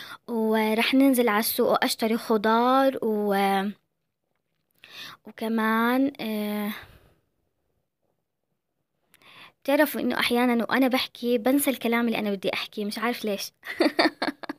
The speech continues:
يا عن جد أول ما أبلش أسجل صوت أو يعني إنه أفتح الكاميرا، آه، بعض الكلام بنساه، مش عارفة ليش.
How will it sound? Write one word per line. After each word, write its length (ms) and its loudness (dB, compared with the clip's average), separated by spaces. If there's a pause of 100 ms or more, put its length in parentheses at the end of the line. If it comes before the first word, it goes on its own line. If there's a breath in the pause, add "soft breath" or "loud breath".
(840 loud breath)
يا 240 0 (100)
عن 120 4
جد 280 4
أول 240 6
ما 120 6
أبلش 460 4
أسجل 520 2
صوت 340 2
أو 280 0
يعني 300 0
إنه 200 0
أفتح 260 0
الكاميرا، 680 4 (100)
آه، 220 0 (240)
بعض 440 0
الكلام 460 2
بنساه، 320 2
مش 160 -2
عارفة 300 -2
ليش. 280 -4